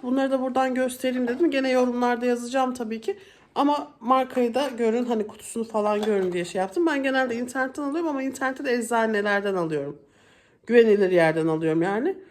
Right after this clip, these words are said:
Öyle. Bunlar da benim vitaminlerim. Bugünlük de benden bu kadar. Yarın eğer, eğer kargolarım, kargolarım gelirse Serkan cüzdanını aldım bu arada. Ee,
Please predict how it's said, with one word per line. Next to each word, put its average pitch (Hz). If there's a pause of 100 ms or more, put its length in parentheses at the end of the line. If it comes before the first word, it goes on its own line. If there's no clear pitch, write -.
(880)
Öyle. 339 (380)
Bunlar 294
da 285
benim 311
vitaminlerim. 247 (1080)
Bugünlük 233
de 226
benden 226
bu 226
kadar. 226 (460)
Yarın 220
eğer, 220
eğer 220
kargolarım, 190 (180)
kargolarım 175
gelirse 190
Serkan 202
cüzdanını 190
aldım 175
bu 165
arada. 170
Ee, 175